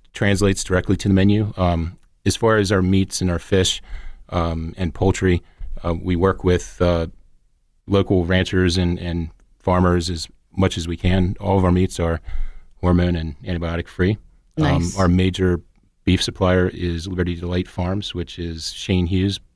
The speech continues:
Speaker 1: place out in Reisterstown.
Speaker 2: Mm.
Speaker 1: Um, we also utilize Rosetta Farms as well.
Speaker 2: Great.
Speaker 1: Um, David Smith with Springfield Farms is providing us with, uh,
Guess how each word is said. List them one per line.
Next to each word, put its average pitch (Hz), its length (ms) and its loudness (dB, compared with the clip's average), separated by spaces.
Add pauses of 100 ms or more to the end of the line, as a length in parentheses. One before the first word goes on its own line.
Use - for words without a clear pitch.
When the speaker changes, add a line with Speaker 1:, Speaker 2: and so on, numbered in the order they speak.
Speaker 1:
place 98 280 2
out 90 120 -2
in 85 100 -8
Reisterstown. 107 540 -6 (380)
Speaker 2:
Mm. 196 260 0
Speaker 1:
Um, 90 160 4
we 87 100 2
also 90 400 2
utilize 85 480 0
Rosetta 87 440 -4 (460)
Farms 87 300 -4
as 80 120 -8
well. 87 280 -8 (300)
Speaker 2:
Great. 135 260 0
Speaker 1:
Um, 87 380 2
David 92 320 2
Smith 95 380 2
with 85 100 -4
Springfield 92 600 2 (280)
Farms 90 260 2
is 82 120 -6
providing 87 420 -2
us - 220 -8
with, 87 280 -8
uh, 85 260 -4